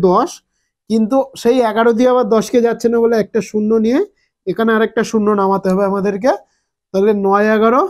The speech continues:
নিরানব্বই হবে। আবার আমাদের ওয়ান নামছে, আবার দশমিকের জন্য একটা শূন্য, সেই এগারো দিয়ে দশ কে ভাগ করা যাচ্ছে না, তার জন্য আর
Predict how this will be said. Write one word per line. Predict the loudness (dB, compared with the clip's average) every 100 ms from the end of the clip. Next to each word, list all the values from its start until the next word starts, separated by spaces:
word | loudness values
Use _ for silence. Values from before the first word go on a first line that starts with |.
| -6 _ _ _ _ _ -4
নিরানব্বই | 0 2 2 0 2 0
হবে। | 2 0 -2 -4 _ _ _ _ _ _ -8
আবার | 0 2
আমাদের | 2 2 2
ওয়ান | 2 2 0 0
নামছে, | 0 0 -2 -4 _ _ _ _ -6
আবার | -2 0 0 0
দশমিকের | 0 0 0 0 0
জন্য | 0 0
একটা | 0 0 -2
শূন্য, | -2 -4 -2 -2 -4 _ _ _ _ _ _ -6
সেই | 0 2 2 2
এগারো | 2 0
দিয়ে | 0 2 2
দশ | 0
কে | 0
ভাগ | 0 0 0
করা | 0
যাচ্ছে | 2 0 -2
না, | -2 -2 -4 _ _ -4
তার | 0
জন্য | 2 2
আর | 2